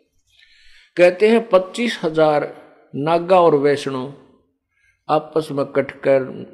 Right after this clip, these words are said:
लड़कर और कत्लेआम हो गया। और हर पैड़ी पर वहां पर ला-, सौ सौ ही दिखाई दे रहे थे, लाश पड़ी नरी,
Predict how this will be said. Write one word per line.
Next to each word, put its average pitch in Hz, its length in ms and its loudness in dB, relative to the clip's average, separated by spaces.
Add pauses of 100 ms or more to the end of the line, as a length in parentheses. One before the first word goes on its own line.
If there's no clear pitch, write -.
(160)
लड़कर 135 720 -2
और 123 260 -6
कत्लेआम 135 460 -2
हो 120 160 -4
गया। 165 340 -4 (500)
और - 500 -6
हर 139 120 2
पैड़ी 156 360 2
पर 170 140 0
वहां 131 220 2
पर 143 160 0
ला-, 135 320 -4
सौ 180 340 2
सौ 180 240 2
ही 165 160 2
दिखाई 151 360 -2
दे 139 180 -2
रहे 131 140 -4
थे, 151 140 -2
लाश 135 300 -2
पड़ी 131 240 -8
नरी, 127 300 -8